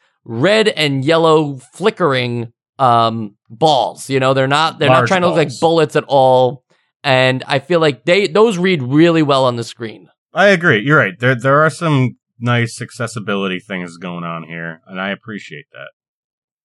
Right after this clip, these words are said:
Speaker 1: Accessibility, I think, is the, is the best point about this game, too. Uh, visually, it's not doing anything we haven't seen before. Um,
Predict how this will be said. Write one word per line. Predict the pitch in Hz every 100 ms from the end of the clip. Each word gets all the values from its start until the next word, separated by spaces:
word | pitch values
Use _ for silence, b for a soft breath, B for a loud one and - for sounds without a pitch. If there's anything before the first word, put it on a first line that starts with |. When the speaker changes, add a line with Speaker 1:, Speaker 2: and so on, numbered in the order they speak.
| _ _ _ _ _ _ -
Speaker 1:
Accessibility, | - 254 240 185 226 190 151
I |
think, | 139 151
is | 143 123
the, | 139 -
is | 147 123
the | 135
best | 123 156 -
point | 170 160
about | 143 135
this | 135 113
game, | 170 180 104 113
too. | 165 117 - b b b -
Uh, | 139 123 120 117 _ _ _ _ 120 _
visually, | 160 226 220 247 208 180
it's | 170
not | 175 170
doing | 175 165
anything | 160 165 156 156
we | 156
haven't | 156 147
seen | 135 151 147
before. | 143 - 151 147 147 139 135 b b
Um, | - 123 113 107 104 104